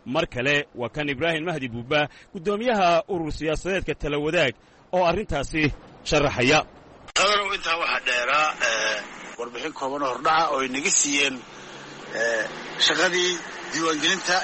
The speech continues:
Speaker 2: iyo kaadh qaadashadii ee soo dhammaatay, eh, taas oo ay ku sheegeen in boqolkiiba shan iyo toddobaatan kaadhadhkii dadkii isdiiwaan geliyey ay qaateen, boqolkiiba shan iyo labaatanna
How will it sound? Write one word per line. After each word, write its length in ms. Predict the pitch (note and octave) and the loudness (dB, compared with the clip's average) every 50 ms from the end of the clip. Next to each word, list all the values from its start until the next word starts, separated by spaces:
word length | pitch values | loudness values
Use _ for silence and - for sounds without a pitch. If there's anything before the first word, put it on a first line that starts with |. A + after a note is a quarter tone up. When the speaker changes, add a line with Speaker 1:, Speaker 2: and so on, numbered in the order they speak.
| - | -2
Speaker 2:
iyo 140 | B2+ C3 C#3 C3+ | -2 -4 -4 -2
kaadh 300 | - - B2+ B2+ B2+ B2+ - | -2 0 0 0 0 -2 0
qaadashadii 640 | B2+ B2+ B2+ C3 C3 - - - F3+ F3 F3+ F#3+ F#3+ - - - - - - - | 0 0 2 2 2 2 2 2 0 -2 -4 -6 -8 -10 -14 -18 -18 -18 -12 -8
ee 80 | A#2 A2+ | -4 -2
soo 200 | - D3 D3+ D#3 | -2 -2 0 0
dhammaatay, 540 | C#3 A#2+ A2 G#2+ G#2 G2+ - - C#3+ D#3+ F#3 G#3+ - - - - - - - - - - - - - | -2 -2 -2 -4 -6 -4 -4 -4 -4 -4 -4 -6 -10 -16 -20 -18 -18 -18 -18 -18 -18 -18 -16 -10 -8
eh, 280 | - A2 A2 G#2 G#2 G#2 G#2 G#2 - - - - | -6 -4 -4 -4 -4 -6 -8 -12 -16 -16 -10 -4
taas 320 | - B2+ C#3+ C3 - - | -2 0 0 0 0 0
oo 340 | C#3 C3+ B2 B2+ B2 B2 A#2 - - - - - - - | 0 0 0 0 -2 -2 -4 -6 -10 -14 -14 -14 -6 -2
ay 120 | A2+ A#2+ | -2 0
ku 120 | A#2+ - C#3+ | 0 2 2
sheegeen 480 | - - - C3 B2+ B2 C3+ C3 B2+ C3+ | 4 4 4 2 2 0 0 0 0 -2
in 100 | C#3+ C#3 | -2 -2
boqolkiiba 600 | C3 C3+ D#3+ G3 F#3 - - - C#3 B2+ A#2 G#2+ - - - - - - - - | -2 0 0 0 -2 -2 -4 -6 -6 -4 -4 -6 -6 -8 -12 -18 -18 -16 -10 -4
shan 220 | - - - G3+ G3 | -2 0 0 0 0
iyo 80 | F#3+ E3+ | -2 -2
toddobaatan 560 | - - - D3 C3+ C#3 C#3+ C#3 - - - - - - - - - - - - - - - - | -4 -4 -2 0 2 2 2 0 -2 -8 -12 -14 -16 -18 -20 -18 -18 -18 -18 -18 -18 -16 -10 -2
kaadhadhkii 460 | - B2+ B2+ C3+ C#3+ C#3 - - C#3+ | 0 2 2 2 2 0 -2 -4 -6
dadkii 240 | B2 C#3 - - - | -4 -6 -6 -2 -2
isdiiwaan 420 | - - - C3+ C3+ C#3 B2 A#2 G#2+ | -2 -2 -2 -2 -2 0 0 -2 -4
geliyey 360 | G2 G#2 G#2 A2+ B2+ D3 D#3 D#3 - - - - - - - | -6 -8 -6 -4 -2 -2 -2 -2 -4 -8 -10 -10 -6 -2 0
ay 100 | B2 C3 B2 | 0 0 2
qaateen, 320 | B2 A#2+ A#2 - - C3 A#2+ | 0 0 0 -2 -2 -4 -2
boqolkiiba 300 | A#2+ C#3+ - - D#3 C#3 | -2 -4 -2 -2 0 0
shan 160 | - - C3+ | 2 2 2
iyo 80 | B2 A#2 | 2 0
labaatanna 420 | A2 G#2+ G#2 - - G#2+ G#2+ G#2+ | 0 0 -2 -2 -4 -2 0 0